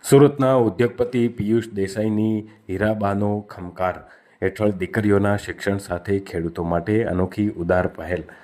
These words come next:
સુરતની દીકરીઓના શિક્ષણને પ્રોત્સાહન આપવા માટે શરૂ કરાયેલ હીરાબાનો ખમકાર અભિયાન હેઠળ લોક અભિયાનનું સ્વરૂપ ધારણ કરાઈ રહ્યું છે.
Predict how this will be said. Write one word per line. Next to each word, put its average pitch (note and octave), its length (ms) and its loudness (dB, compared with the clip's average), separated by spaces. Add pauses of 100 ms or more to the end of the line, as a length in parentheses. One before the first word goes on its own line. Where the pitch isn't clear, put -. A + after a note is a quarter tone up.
(180)
સુરતની A2 460 6
દીકરીઓના F2+ 640 0
શિક્ષણને G2 560 0
પ્રોત્સાહન F2 520 -4
આપવા E2 300 0
માટે G2 320 0
શરૂ F2 240 -6
કરાયેલ F#2 480 2 (380)
હીરાબાનો G#2 680 4
ખમકાર G2 540 0
અભિયાન E2+ 580 -4
હેઠળ F#2 380 -2 (420)
લોક B2 240 4
અભિયાનનું G2+ 580 2
સ્વરૂપ F#2+ 360 -4
ધારણ F2 280 -2
કરાઈ F2 340 0
રહ્યું D#2+ 360 -2
છે. D#2 220 -14